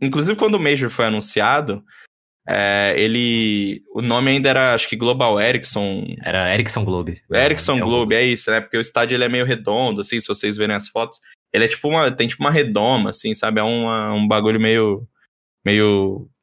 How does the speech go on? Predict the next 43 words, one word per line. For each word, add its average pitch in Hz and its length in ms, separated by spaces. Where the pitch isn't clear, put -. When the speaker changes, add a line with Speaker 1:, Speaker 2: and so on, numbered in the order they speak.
Speaker 1:
característico, 123 760
assim, - 260
né? 101 140
Você - 140
olha 107 280
e 113 40
você 107 600
vai 104 160
saber 104 360
que - 140
é 101 180
o, 101 300
o 104 220
Globe. 107 480
E 135 160
aí, 180 260
em 160 200
meio 151 180
a 160 60
esse 147 100
tempo, 151 220
ele 160 80
mudou 175 180
pra 180 140
Avicii 175 360
Arena, 127 380
né? 110 160
Porque, 131 160
pra 117 160
quem 123 100
não 123 60
sabe, 127 320
o - 20
Avicii 156 360
é - 20
tipo - 260
um 107 220
cara 160 200
pica 165 280
na 117 100
cultura 107 380
sueca, 104 480
assim, 151 360